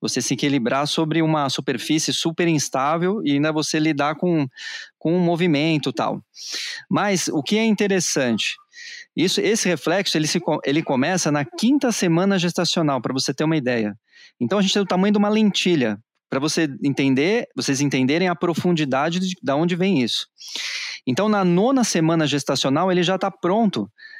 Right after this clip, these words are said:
pra ocorrer. E isso ele vai se desenvolvendo até o quarto mês pós-nascimento. Ele vai ser integrado. Só que esse reflexo, ele prepara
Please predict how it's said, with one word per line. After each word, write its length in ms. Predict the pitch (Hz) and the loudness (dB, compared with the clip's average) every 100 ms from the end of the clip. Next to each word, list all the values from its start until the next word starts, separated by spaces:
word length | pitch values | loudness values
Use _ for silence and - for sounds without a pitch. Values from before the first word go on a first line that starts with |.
| - _ | -20 _
pra 220 | 160 180 | -2 0
ocorrer. 600 | 185 185 214 139 135 120 - _ _ | 0 0 0 0 0 -2 -4 _ _
E 200 | 156 196 | 0 2
isso 260 | 240 - 202 | 2 2 2
ele 160 | 175 156 | 2 2
vai 360 | 135 202 202 | 0 0 0
se 120 | - | 0
desenvolvendo 560 | 160 160 139 135 175 185 | 0 0 2 0 2 0
até 460 | 165 - 202 220 - - | 0 0 0 0 -2 -4
o 100 | 151 | -6
quarto 500 | - 185 214 220 180 | -2 -2 0 0 0
mês 380 | 165 202 208 - _ _ | 2 2 0 -4 _ _
pós-nascimento. 1040 | 165 202 214 196 202 214 170 147 135 - - _ _ - - - | -2 0 2 0 0 2 2 2 0 -4 -12 _ _ -20 -20 -6
Ele 140 | 123 131 | -2 0
vai 160 | 147 | -2
ser 160 | - 160 | 0 0
integrado. 720 | 160 180 165 131 123 110 104 _ - - - - - | 0 0 0 0 0 -2 -6 _ -16 -12 -10 -10 -4
Só 180 | 202 220 | -2 0
que 100 | 240 | 0
esse 140 | 233 | 0
reflexo, 580 | 190 - 165 214 - 185 | 0 0 0 0 0 0
ele 180 | 180 180 | 0 0
prepara 720 | 165 - 180 214 170 120 | -2 -2 -2 0 0 -2